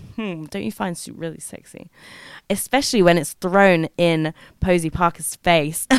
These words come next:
Fuck that transphobic bitch. Anyway, I got off topic. A D H D, once again. Yes, all of your little tangents that you go on in a conversation,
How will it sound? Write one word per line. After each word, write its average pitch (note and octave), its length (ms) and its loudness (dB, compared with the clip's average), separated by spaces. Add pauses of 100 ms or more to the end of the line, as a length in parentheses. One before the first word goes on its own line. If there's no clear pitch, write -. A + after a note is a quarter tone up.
(3250)
Fuck A#3+ 240 -4
that F#3+ 180 -8
transphobic D#3+ 580 -14
bitch. - 400 -20 (1500)
Anyway, G#3 200 -2
I D#3 80 -4
got E3+ 160 -4
off E3 100 -4
topic. D#3 320 -10 (800)
A D#3+ 100 -2
D D3+ 80 -4
H C#3+ 220 -6
D, D3 220 -4 (160)
once D3 300 -4
again. C#3+ 420 -6 (800)
Yes, D4 360 0 (160)
all G#3+ 200 6
of F#3 120 0
your F#3+ 240 4
little F#3 360 -4
tangents D#3+ 480 -4
that D#3+ 80 -12
you D#3+ 160 -6
go D#3+ 180 -2
on D#3 80 -6
in D#3 100 -8
a D3+ 60 -10
conversation, D#3 760 -12